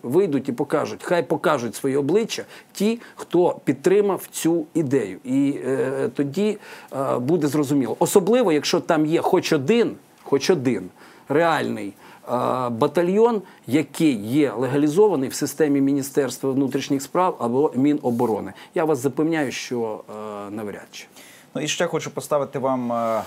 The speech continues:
Speaker 2: буквально два запитання, якщо встигнемо, можливо, одне.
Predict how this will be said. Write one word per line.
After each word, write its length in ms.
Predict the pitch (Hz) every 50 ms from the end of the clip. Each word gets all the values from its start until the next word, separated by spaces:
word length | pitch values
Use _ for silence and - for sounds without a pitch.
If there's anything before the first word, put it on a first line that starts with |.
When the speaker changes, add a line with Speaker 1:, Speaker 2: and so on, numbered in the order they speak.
| - - - - -
Speaker 2:
буквально 300 | - - 131 131 120 120
два 160 | 110 117 -
запитання, 480 | 95 - - - - - 147 139 127 117
якщо 240 | 107 - - - 107
встигнемо, 500 | - - - 123 117 117 117 104 101 98
можливо, 360 | 95 95 92 107 110 107 104
одне. 320 | 107 104 120 139 147 139